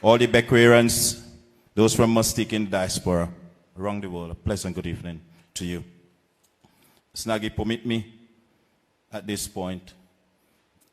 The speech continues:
just to express condolences to a few families in Bequia.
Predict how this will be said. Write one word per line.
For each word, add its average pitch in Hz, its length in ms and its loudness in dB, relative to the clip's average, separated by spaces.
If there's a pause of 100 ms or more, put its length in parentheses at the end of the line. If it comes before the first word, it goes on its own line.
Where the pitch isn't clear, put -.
(640)
just - 400 -8
to 113 180 -8
express - 440 -8
condolences 87 920 -12 (540)
to 92 120 -10
a - 20 -8
few 104 220 -10
families 87 640 -12
in 85 100 -18
Bequia. 82 340 -16